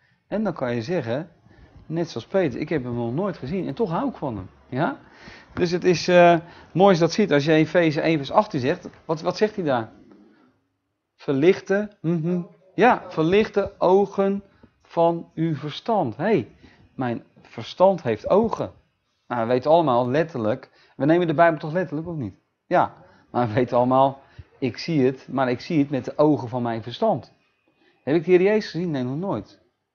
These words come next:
Maar de ogen van mijn hart? Ja, mijn ogen van mijn verstand hebben hem gezien. Dat komt door de leer.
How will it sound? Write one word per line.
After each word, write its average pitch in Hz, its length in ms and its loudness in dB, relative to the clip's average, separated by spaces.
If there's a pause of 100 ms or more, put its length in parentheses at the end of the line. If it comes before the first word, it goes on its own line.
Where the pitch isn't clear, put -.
(160)
Maar 120 140 -2
de 107 60 -2
ogen 123 200 -2
van 127 120 -4
mijn 120 120 -4
hart? 151 360 -4 (640)
Ja, 139 100 0
mijn 143 160 4
ogen 160 140 2
van 143 120 0
mijn 123 120 -2
verstand 180 320 -4
hebben 135 180 -4
hem 117 80 -10
gezien. 135 280 -4
Dat 117 120 -10
komt 180 200 -4
door 131 100 -4
de 113 120 -4
leer. 135 280 -4